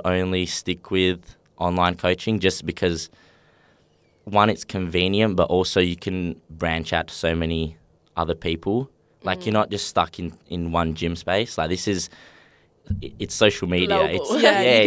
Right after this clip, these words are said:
Speaker 1: it's,
Speaker 3: reach
Speaker 1: like,
Speaker 3: a broader
Speaker 1: online.
Speaker 3: audience.
Speaker 1: Like, if you get one client that's overseas, like, they get a sick transformation and just, you can go
Speaker 3: You
Speaker 1: so
Speaker 3: open
Speaker 1: many
Speaker 3: up
Speaker 1: other
Speaker 3: a whole
Speaker 1: ways.
Speaker 3: other
Speaker 1: Yeah.
Speaker 3: area.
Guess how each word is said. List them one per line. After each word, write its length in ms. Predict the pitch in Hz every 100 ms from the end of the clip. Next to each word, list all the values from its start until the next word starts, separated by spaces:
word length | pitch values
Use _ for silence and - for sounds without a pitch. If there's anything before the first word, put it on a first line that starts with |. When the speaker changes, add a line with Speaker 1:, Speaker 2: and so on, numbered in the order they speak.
| 254
Speaker 1:
it's, 20 |
Speaker 3:
reach 60 | 214
Speaker 1:
like, 220 | 285 233
Speaker 3:
a 40 |
broader 240 | 214 214 -
Speaker 1:
online. 400 | - 151 95 90
Speaker 3:
audience. 0 |
Speaker 1:
Like, 280 | 87 82 -
if 180 | 104 82
you 120 | 117
get 340 | 117 107 -
one 240 | 95 98 98
client 380 | - 92 92 76
that's 180 | 82
overseas, 600 | 87 82 80 92 87 76 69
like, 240 | 76 _ _ _ _ _
they 120 | 90 98
get 120 | 92
a 40 |
sick 240 | - 92 -
transformation 800 | 90 82 80 85 85 - 76
and 240 | 69 82 80
just, 300 | 82 - - _ _ _ _ _ -
you 120 | 92
can 160 | 104
go 120 | 104 92
Speaker 3:
You 180 | 214 -
Speaker 1:
so 120 | -
Speaker 3:
open 180 | 104 101
Speaker 1:
many 120 | 95
Speaker 3:
up 100 | 196
Speaker 1:
other 40 | 85
Speaker 3:
a 40 | 87
whole 80 | 82
Speaker 1:
ways. 100 | 80
Speaker 3:
other 100 | -
Speaker 1:
Yeah. 60 | 98
Speaker 3:
area. 400 | 95 80 -